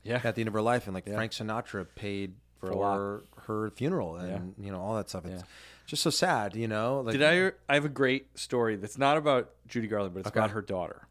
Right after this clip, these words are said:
Speaker 2: Okay.
Speaker 1: I was, this was, uh,
Speaker 2: Liza
Speaker 1: you
Speaker 2: with a Z?
Speaker 1: Yeah,
Speaker 2: Not
Speaker 1: Liza
Speaker 2: Liza with
Speaker 1: with a
Speaker 2: an
Speaker 1: Z.
Speaker 2: S? Okay.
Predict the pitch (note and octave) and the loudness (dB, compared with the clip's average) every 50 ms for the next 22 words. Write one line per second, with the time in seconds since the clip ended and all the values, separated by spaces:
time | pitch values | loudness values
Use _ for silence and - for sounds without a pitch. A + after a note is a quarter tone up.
0 | - G2 - - G2+ G2+ A2+ - - _ _ _ _ _ _ A2 A2+ A#2 A#2+ A#2+ | -12 -10 -6 -4 -4 -4 -4 -8 -14 _ _ _ _ _ _ 2 4 4 4 4
1 | B2 B2 A2+ A#2+ - A#2+ C3 B2+ - C#3+ C#3+ C3+ A#2+ A2+ A#2+ A#2 A#2 A2+ A2+ A2 | 2 0 0 -2 -4 -4 -4 -4 0 0 0 0 0 -2 -6 -4 -2 0 0 0
2 | G#2+ G#2 G#2 G#2 - A2 A2 A2 A2+ B2 C3 A#2 A#2 G#2 A2 G#2 F#2+ G#2+ A#2 B2 | 0 0 -2 -4 -4 -2 0 2 2 4 2 2 0 0 -2 -2 -2 -2 -4 -4
3 | C3 C3 - - A#2+ G2+ - - G#2+ G2+ A#2 A#2+ A#2+ C3 C3 C3 C3+ C3 G#2 G#2+ | -6 -10 -4 -2 -2 -2 -2 -2 0 2 2 2 2 0 0 2 2 2 2 0
4 | G2+ - - G#2+ - G2 | -2 -4 -6 -8 -8 -8